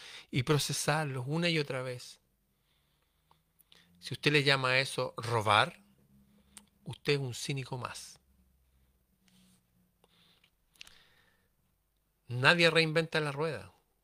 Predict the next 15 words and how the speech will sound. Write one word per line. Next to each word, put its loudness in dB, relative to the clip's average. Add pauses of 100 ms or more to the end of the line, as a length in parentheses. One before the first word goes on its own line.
Cada 2
uno -2
se -6
va -2
subiendo -10
lo -10
que -14
los -14
otros -12
han -12
inventado. -18 (1300)
Miren -4
esta -8
que -12
importante. -16